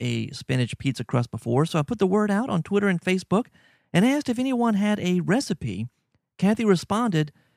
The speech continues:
with her favorite go-to recipe for pizza crust. Now, it wasn't a spinach crust, but it looked so good that I just had to try it. I decided to make two batches that night. I did Kathy's crust,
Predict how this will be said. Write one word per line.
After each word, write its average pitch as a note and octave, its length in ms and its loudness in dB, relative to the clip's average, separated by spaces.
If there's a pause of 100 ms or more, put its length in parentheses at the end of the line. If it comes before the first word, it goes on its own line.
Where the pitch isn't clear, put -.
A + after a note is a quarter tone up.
(120)
with D#3+ 100 4
her E3 140 6
favorite G3+ 600 0
go-to F3 440 4
recipe C#3 420 2
for B2+ 160 -2
pizza - 400 -4
crust. - 380 -6 (260)
Now, G#3 160 6
it G3+ 60 2
wasn't B3 340 0
a D#3+ 160 0 (360)
spinach D#4 520 -2
crust, A#2 400 -2 (400)
but E3+ 80 4
it G3 80 6
looked G#3 340 0
so G#3+ 240 2
good F3 320 2
that C#3 80 -2
I C3 40 -4
just C3 180 -4
had C3+ 160 -4
to A#2+ 80 -4
try A#3 360 -6
it. - 120 -8 (680)
I F#3+ 60 2
decided A#3+ 400 2
to - 80 -2
make G3 300 2
two A#3 400 2 (180)
batches B2 540 0
that A#2+ 240 0
night. A#2+ 240 -2
I D3 80 0
did C#3 180 -2
Kathy's F#3+ 460 -2
crust, D3+ 400 0